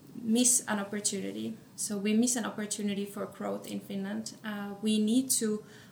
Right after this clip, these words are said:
also try to have our employment rate higher. So actually this government also had as their goal to, to have the, uh, employment rate, uh, high, and, and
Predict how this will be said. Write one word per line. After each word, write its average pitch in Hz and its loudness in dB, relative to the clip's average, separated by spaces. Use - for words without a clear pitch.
also 117 0
try 208 -2
to 208 -2
have 196 -4
our 190 -2
employment 202 0
rate 190 -4
higher. 190 -4
So 196 -4
actually 202 2
this 196 0
government 202 -2
also 196 -2
had 202 -2
as 208 -4
their 190 2
goal 190 -4
to, 190 -2
to 190 -6
have 190 -4
the, 190 -4
uh, 196 -10
employment 196 -2
rate, 208 -2
uh, 190 -8
high, 196 6
and, 202 2
and 190 -2